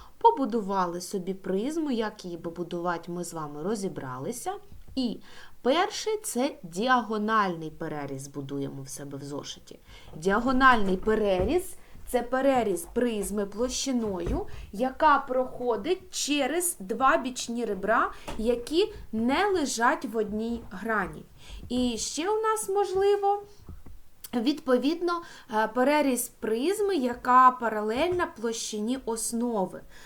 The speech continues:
Е, тоді цей переріз дорівнюватиме площині основи. Наступне, що ми з вами розглянемо, це паралелепіпед. Якщо основою призми є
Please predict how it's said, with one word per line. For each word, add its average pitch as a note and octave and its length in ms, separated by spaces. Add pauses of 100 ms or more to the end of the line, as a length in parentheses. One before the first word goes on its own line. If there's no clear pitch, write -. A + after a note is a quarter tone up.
(220)
Е, F#3 480 (240)
тоді A#3+ 720
цей C#4+ 300
переріз C4+ 640
дорівнюватиме C#4 880
площині G3 720
основи. F#3 560 (600)
Наступне, D#4+ 720
що E4 220
ми D#4+ 120
з C4+ 100
вами E4+ 300
розглянемо, B3+ 1040 (340)
це G4+ 240 (140)
паралелепіпед. C4 1300 (600)
Якщо B3 800 (320)
основою G#4 800
призми B3 560
є A#3+ 400